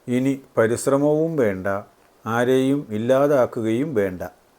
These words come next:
എന്നെപ്പോലെ തന്നെ ജീവിക്കാൻ അവനും അവകാശമുണ്ട്.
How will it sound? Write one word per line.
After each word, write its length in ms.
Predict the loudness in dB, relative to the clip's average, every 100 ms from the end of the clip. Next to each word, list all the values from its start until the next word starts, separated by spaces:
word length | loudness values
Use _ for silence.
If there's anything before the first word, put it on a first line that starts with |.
| _ _ _
എന്നെപ്പോലെ 580 | -6 -2 -2 2 2 2 2
തന്നെ 240 | 0 -2
ജീവിക്കാൻ 640 | -2 -2 -2 -4 -2 -2 -4 -10
അവനും 440 | -6 -4 -4 -6 -6
അവകാശമുണ്ട്. 800 | -4 -2 0 0 -2 -8 -10 -12